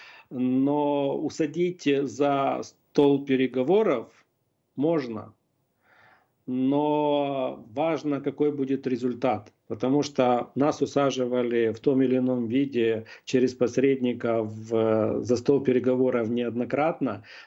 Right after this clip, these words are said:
Но если один из участников гипотетических переговоров никогда не придерживается принятых решений, и, э, если не будет, э, гарантий,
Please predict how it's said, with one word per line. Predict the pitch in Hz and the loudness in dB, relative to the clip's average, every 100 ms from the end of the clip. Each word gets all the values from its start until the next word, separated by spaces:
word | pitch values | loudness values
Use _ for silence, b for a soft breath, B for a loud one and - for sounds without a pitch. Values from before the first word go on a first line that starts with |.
| - | -4
Но | 131 | -2
если | 123 147 147 135 | 0 0 0 0
один | 131 127 143 | 0 0 -2
из | 131 131 | 0 -2
участников | - 135 127 127 120 123 113 113 | -2 -2 -2 -4 -4 -2 -2 -4
гипотетических | - 139 143 139 147 147 131 107 - 107 | -2 2 2 2 0 -2 -6 -8 -8 0
переговоров | 127 127 123 131 123 113 107 104 B B - | 4 4 6 6 6 2 0 -4 B B 0
никогда | 165 170 156 127 123 110 107 _ _ | 0 2 -2 -2 -2 -2 -6 _ _
не | 135 | -6
придерживается | 131 139 127 123 113 113 113 113 110 117 113 117 - _ _ | -2 0 0 0 0 -2 0 -2 -2 -4 -4 -4 -8 _ _
принятых | 131 127 120 123 - | 2 2 2 -2 0
решений, | 123 - 180 208 143 107 _ b b b b _ - | 0 2 2 2 0 -6 _ b b b b _ -2
и, | 135 135 127 | 2 4 2
э, | 120 117 - 117 113 | 0 -2 -4 -4 -2
если | 135 135 135 | -2 0 0
не | 135 | 0
будет, | 127 120 110 - - - | 0 -2 -2 -6 -14 -8
э, | 117 113 | -4 -2
гарантий, | 104 123 151 208 214 117 87 | 0 0 0 0 -2 -4 -6